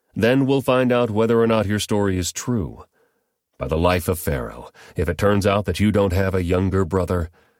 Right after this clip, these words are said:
then I'll know you are spies." So Joseph put them all in prison for three days.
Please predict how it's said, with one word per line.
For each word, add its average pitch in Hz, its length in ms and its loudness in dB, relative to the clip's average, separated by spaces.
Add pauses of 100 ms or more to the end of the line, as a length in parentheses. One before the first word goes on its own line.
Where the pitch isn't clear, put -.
(200)
then 76 160 -2
I'll 104 240 2
know 104 400 2
you 98 240 2
are 92 160 2
spies." - 1040 -6 (1200)
So 65 200 -4
Joseph 76 440 -2
put 78 120 -4
them 78 140 0
all 80 240 2
in 85 120 0
prison 76 420 -2
for 69 120 -4
three 87 300 -2
days. 71 480 -4